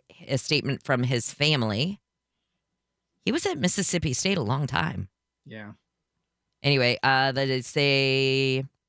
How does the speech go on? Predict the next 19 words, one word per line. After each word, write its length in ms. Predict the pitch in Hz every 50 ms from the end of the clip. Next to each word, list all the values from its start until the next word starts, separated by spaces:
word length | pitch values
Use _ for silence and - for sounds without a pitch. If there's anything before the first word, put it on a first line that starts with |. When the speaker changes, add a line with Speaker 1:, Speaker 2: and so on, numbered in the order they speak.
| _ - - - _ _ _ _ _ _ -
Speaker 1:
all 120 | - 160 175
that 80 | 202
it 100 | 208 180
says 340 | - - 233 233 226 160 139
was 260 | 151 151 147 143 139
that 120 | - 156 143
he 80 | 147
was 160 | 143 139 131 -
taken 560 | - 185 185 - 214 202 202 196 196 202 185 _ _ _ _ _ _ _ _ _ _ -
from 380 | 190 185 202 226 247 262 269 262 - -
Starkville, 560 | - - - - 214 196 196 180 - 214 208
Mississippi, 840 | 202 196 185 - 196 196 - 180 156 147 160 147 160 180 208 202 196 _ _ -
to 100 | - 185
the 80 | 147 151
University 580 | 143 160 165 165 151 170 170 - - 175 151
of 80 | 143 135
Mississippi 560 | 143 151 151 - 170 147 - - 143 - 147
Med 280 | 135 135 131 127 143 143
Center 480 | - 160 151 160 175 185 208 214 202